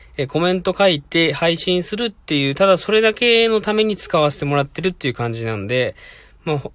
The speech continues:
もう一切ね、その、そういったサポートみたいなのは受けてないですね。本当は受けた方がいいんでしょうね。素直にね、こうやってネタがなければ、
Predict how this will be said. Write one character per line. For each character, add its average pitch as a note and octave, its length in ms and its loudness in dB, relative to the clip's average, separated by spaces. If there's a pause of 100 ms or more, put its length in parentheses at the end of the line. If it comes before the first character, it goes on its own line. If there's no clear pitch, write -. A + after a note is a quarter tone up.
も E3 140 0
う G3+ 40 4
一 A#3 60 2
切 E3 320 2
ね、 A#2+ 140 0
そ C3 120 -2
の、 A#2+ 680 0
そ C#3 200 -2
う C3+ 60 0
い C3 100 -6
っ - 40 -20
た C3 180 -2
サ - 140 -8
ポ E3 220 -2
ー D#3 40 -4
ト D#3+ 400 0
み C#3 140 -6
た - 140 -2
い C#3 60 2
な A#2+ 140 -2
の G#2+ 120 0
は A2 280 0 (440)
受 C#3+ 280 -2
け C#3+ 40 -10
て B2+ 100 0
な B2 120 2
い G#2 80 -2
で - 80 -16
す - 160 -18
ね。 F#2 260 -12 (420)
本 D#3+ 240 -4
当 F3+ 100 0
は E3+ 60 4
受 E3 100 -4
け - 100 0
た D3 80 2
方 C3+ 80 -2
が B2+ 80 -2
い C#3+ 60 0
い - 20 0
ん D3 60 -2
で B2+ 60 -8
し A2+ 60 -10
ょ F#2+ 60 -8
う - 20 -8
ね。 C3 240 -4 (380)
素 - 160 -10
直 A#2 200 -2
に G2 80 -8
ね、 D3+ 220 -4 (100)
こ G#2 100 -8
う - 20 -6
や G2+ 60 -10
っ - 40 -18
て G2+ 260 -4 (120)
ネ A#2+ 140 -8
タ A#2+ 100 -2
が A#2 80 -2
な C3+ 140 -2
け E3 100 2
れ C#3 100 4
ば、 G2 200 -4